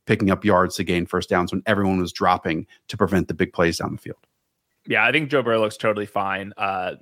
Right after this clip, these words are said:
Speaker 2: as a
Speaker 1: Yeah.
Speaker 2: scrambler, which I think they should just, like, let him rip, uh, down the stretch. Yeah, the Broncos, I mean, they are the frustrating team to watch. They just play so slow. I mean, Jerry Jeudy can't get involved. Cortland Sutton couldn't get involved. He had two,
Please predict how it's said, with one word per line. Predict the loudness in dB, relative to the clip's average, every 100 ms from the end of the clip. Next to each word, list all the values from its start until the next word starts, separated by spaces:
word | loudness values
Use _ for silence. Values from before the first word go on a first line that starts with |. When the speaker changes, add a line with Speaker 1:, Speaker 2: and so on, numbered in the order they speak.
| -8
Speaker 2:
as | -4
a | -2
Speaker 1:
Yeah. | 0
Speaker 2:
scrambler, | 0 0 0
which | 0
I | 0
think | 0 0
they | -2
should | 0
just, | -2 0
like, | -2
let | 0 0
him | 0 -2
rip, | 0 0 -2 -20 -20 -20 _
uh, | 0 2 0
down | 0 -2 0
the |
stretch. | 0 0 2
Yeah, |
the | 0
Broncos, | 2 0 2 0 0 -2 -8 _ _ _ _ -6
I | -4
mean, | -4 0
they | 2 4
are | 2 0 -4 -8 -10
the | -8 0 4 4 2
frustrating | 0 -2 0 0 0 0 0 -6
team | -8 -6 -6 -6 -10 -14 _ _ _ _ -2
to | 2
watch. | 4 2 0
They | 0
just | 0 0
play | -2 -2
so | -6 -6 0 2 2
slow. | 0 -6 0 2 4 2 -2 _ _ _
I | -4
mean, | -4 -4
Jerry | 0 2 2
Jeudy | 0 0 0 -2
can't | -2 -2 2
get | 0
involved. | 2 4 4 2 -4
Cortland | 0 2 2 -2
Sutton | 0 2 2 0
couldn't | -4 -2
get | 0
involved. | 2 0 -2
He | 0
had | 0 0
two, | 0 2 2 0